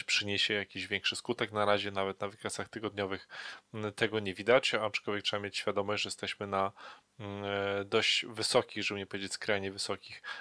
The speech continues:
wartościach dla tego instrumentu. Więc i korekty, które się będą tutaj pojawiały potencjalnie, mm, w kolejnych miesiącach, mogą być też i wyższego,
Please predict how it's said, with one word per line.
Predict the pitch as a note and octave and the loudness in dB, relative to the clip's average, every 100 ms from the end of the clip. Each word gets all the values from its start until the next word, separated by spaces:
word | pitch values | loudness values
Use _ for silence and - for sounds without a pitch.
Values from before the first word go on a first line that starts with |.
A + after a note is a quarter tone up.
| - | -4
wartościach | G#2+ G#2 G2+ - G2+ G2 | 0 0 -2 -2 -4 0
dla | F#2+ | 0
tego | F#2 G2+ G2 F#2 | 0 -4 -6 -8
instrumentu. | G#2+ - G#2 G#2 F#2+ - - - - - | -10 -6 0 2 2 -4 -14 -14 -12 -6
Więc | G#2 - | -6 -4
i | - | -8
korekty, | - B2 A2+ - G2+ | 2 6 6 4 -6
które | - G2+ | -4 -2
się | - | -2
będą | G2+ G2 F#2 | -4 -6 -4
tutaj | G2 | -6
pojawiały | F#2 G2+ F#2+ F#2+ F#2+ | -2 -2 2 2 2
potencjalnie, | F#2 - G2+ - G2+ F#2 F#2 - - - - - | -2 -8 -10 -4 -2 -2 -6 -10 -14 -16 -18 -14
mm, | G#2+ G2 G2 G2 | -8 -4 -2 -2
w | - | -4
kolejnych | - G2+ G2 G2 F#2 G#2+ | -4 -2 -2 -4 -8 -8
miesiącach, | G2 - G2 - G2 | -6 -4 -4 -2 -2
mogą | G#2+ G#2 G#2 F#2+ | -2 -2 -2 -2
być | F#2 F2+ - - G#2 | -2 0 0 0 -4
też | G2 F#2 - | -2 0 0
i | G2+ F#2 | -4 -6
wyższego, | G2+ F#2+ - F2+ F#2+ | 0 2 2 2 -2